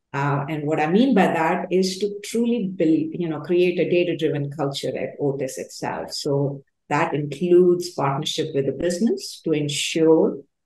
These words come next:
we are truly leveraging data and analytics in the right way to create transformation, along with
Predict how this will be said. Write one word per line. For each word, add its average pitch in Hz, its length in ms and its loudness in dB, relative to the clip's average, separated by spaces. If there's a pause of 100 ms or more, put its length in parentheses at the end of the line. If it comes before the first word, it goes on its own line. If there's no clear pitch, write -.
(140)
we 151 180 4
are 147 340 4
truly 196 540 6
leveraging 190 580 6
data 175 260 2
and 175 120 -2
analytics 165 920 -2
in 165 300 4
the 170 120 8
right 160 340 4
way 160 280 4
to 147 320 -2 (180)
create 156 360 2
transformation, 170 1000 -2 (340)
along 170 720 8
with 170 360 6